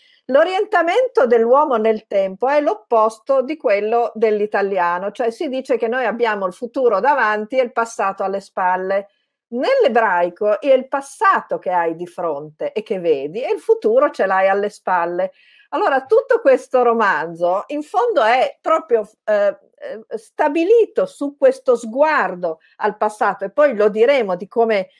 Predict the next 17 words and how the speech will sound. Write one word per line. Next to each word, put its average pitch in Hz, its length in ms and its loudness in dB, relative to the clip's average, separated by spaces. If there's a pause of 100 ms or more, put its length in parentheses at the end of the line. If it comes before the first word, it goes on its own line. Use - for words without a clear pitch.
(180)
di 208 120 -10
come 254 260 0
questo 226 300 2
passato 277 520 2
si 220 160 -4
snoda 233 420 -2
con 208 180 -4
una, 202 260 -2 (400)
eh, 202 240 -2
grande 262 440 2
complessità, 202 1080 -4 (440)
che 202 340 2
è 226 60 -2
per 190 180 -2
me 214 200 -2
sinonimo 196 640 -6
di 170 320 -12